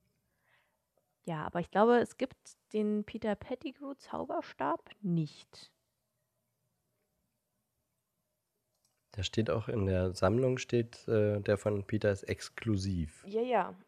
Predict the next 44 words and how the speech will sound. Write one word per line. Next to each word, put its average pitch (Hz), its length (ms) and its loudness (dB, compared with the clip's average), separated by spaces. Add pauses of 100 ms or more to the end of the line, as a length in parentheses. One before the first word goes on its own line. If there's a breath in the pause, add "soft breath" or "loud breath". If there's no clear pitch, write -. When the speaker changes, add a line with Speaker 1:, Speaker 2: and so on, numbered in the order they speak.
Speaker 1:
aber 190 240 -2
ich 190 100 -8
hätte 208 220 -4
halt 208 200 -4
eher 208 140 4
gedacht, 202 300 4
Speaker 2:
Mit 208 80 6
Speaker 1:
dass, - 80 -2
Speaker 2:
Ausrufezeichen. 82 800 2
Speaker 1:
dass 92 140 -6
der 196 300 2
exklusiv 190 800 -4
halt 190 220 0
eine 180 280 -6
andere 175 460 2
Form 185 400 -2
hat. - 220 -4 (1200)
Verstehst - 320 -12
du? 240 140 -2 (300)
Speaker 2:
<laughs> - 340 -10
Hat - 180 -10
exklusiv 110 580 6
eine 98 120 6
andere 92 200 4
Form. 87 240 -4
Speaker 1:
Exklusiv, 196 760 -6
Speaker 2:
Ja, 190 60 -6
Speaker 1:
eine 95 100 2
Speaker 2:
ich - 60 -2
verstehe, - 340 -4
was, - 60 0
Speaker 1:
exklusive 98 220 -2
Speaker 2:
was - 60 0
du - 40 -2
Speaker 1:
andere 196 280 -2 (200)
Speaker 2:
meinst. - 160 -6
Speaker 1:
Form. 175 100 -14 (1700 soft breath)
So, 208 400 8 (160)
dann 190 420 4
würde 180 300 8
ich - 60 2
jetzt 208 200 4
einfach 185 340 4
mal, 240 380 2